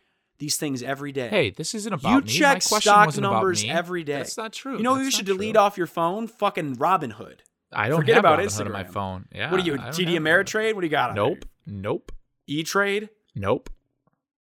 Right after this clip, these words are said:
Speaker 2: All
Speaker 1: Jesus,
Speaker 2: those co-, those
Speaker 1: Merrill
Speaker 2: commercials are pretty
Speaker 1: Lynch?
Speaker 2: good.
Speaker 1: The fuck
Speaker 2: I do like,
Speaker 1: do you
Speaker 2: no,
Speaker 1: use?
Speaker 2: no. Merrill Lynch is like the grandma you don't wanna see.
Speaker 1: What's the
Speaker 2: Uh,
Speaker 1: other
Speaker 2: Merrill
Speaker 1: one I'm
Speaker 2: Lynch is
Speaker 1: missing?
Speaker 2: so
Speaker 1: T J
Speaker 2: unexciting. You are
Speaker 1: Maxx? Oh, they're
Speaker 2: Nope,
Speaker 1: closing.
Speaker 2: that's a, yeah, that's an outlet store.
Speaker 1: Um,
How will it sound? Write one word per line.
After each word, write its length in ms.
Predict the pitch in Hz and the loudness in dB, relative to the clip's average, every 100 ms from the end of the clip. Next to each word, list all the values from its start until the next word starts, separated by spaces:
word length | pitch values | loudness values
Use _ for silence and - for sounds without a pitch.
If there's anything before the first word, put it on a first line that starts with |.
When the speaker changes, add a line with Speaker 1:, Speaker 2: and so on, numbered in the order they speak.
| _ _ _ - | _ _ _ 4
Speaker 2:
All 120 | 127 | 6
Speaker 1:
Jesus, 200 | 127 117 | 6 2
Speaker 2:
those 20 | |
co-, 160 | - 113 | -2 -2
those 180 | 120 107 | -2 0
Speaker 1:
Merrill 320 | 135 156 151 | 4 6 4
Speaker 2:
commercials 0 | |
are 20 | |
pretty 120 | 135 | 2
Speaker 1:
Lynch? 140 | 151 185 | 0 0
Speaker 2:
good. 80 | 185 | -4
Speaker 1:
The 60 | |
fuck 160 | - 185 | -4 -4
Speaker 2:
I 100 | - | -2
do 60 | 190 | 0
like, 80 | |
Speaker 1:
do 120 | 180 156 | 2 2
you 160 | 151 | 2
Speaker 2:
no, 100 | 175 | -2
Speaker 1:
use? 260 | 139 113 92 | -2 -2 -2
Speaker 2:
no. 300 | 87 85 85 _ _ _ _ _ _ | -2 -6 -14 _ _ _ _ _ _
Merrill 280 | - 131 117 | -4 -2 -2
Lynch 240 | 107 110 - | -2 -4 -6
is 140 | 85 | -8
like 280 | 90 87 - _ - | -6 -8 -10 _ -10
the 80 | 90 | -10
grandma 420 | - 92 95 92 | -2 2 2 0
you 100 | 90 | -8
don't 180 | 90 87 | -8 -10
wanna 160 | 90 90 | -10 -10
see. 380 | - 90 87 _ _ _ _ _ _ _ _ _ | -10 -10 -14 _ _ _ _ _ _ _ _ _
Speaker 1:
What's 240 | - - - | -8 -6 -4
the 120 | 139 | -4
Speaker 2:
Uh, 40 | |
Speaker 1:
other 100 | 120 | -4
Speaker 2:
Merrill 160 | 104 98 | -2 -4
Speaker 1:
one 40 | 92 | -4
I'm 40 | |
Speaker 2:
Lynch 120 | - | -6
is 60 | - | -6
Speaker 1:
missing? 120 | - 92 | -8 -12
Speaker 2:
so 120 | 92 - 90 - | -14 -18 -18 -8
Speaker 1:
T 160 | 160 | -6
J 120 | 160 | -4
Speaker 2:
unexciting. 20 | 175 | -4
You 40 | 131 | -2
are 60 | 135 | 2
Speaker 1:
Maxx? 400 | 185 254 - - _ | 0 0 -6 -12 _
Oh, 60 | 117 | -8
they're 160 | 117 104 | -6 -4
Speaker 2:
Nope, 100 | 117 | -2
Speaker 1:
closing. 320 | 160 185 135 | -2 -2 -2
Speaker 2:
that's 240 | 151 - | -2 -4
a, 240 | 139 113 - _ - | -4 -4 -8 _ -10
yeah, 240 | 101 95 95 | -8 -8 -8
that's 220 | 113 - | -10 -8
an 80 | 101 | -6
outlet 320 | 92 92 87 | -6 -8 -12
store. 400 | - 90 90 90 _ _ _ _ | -10 -10 -10 -12 _ _ _ _
Speaker 1:
Um, 640 | - 120 113 110 110 104 | -2 0 0 -2 -6 -8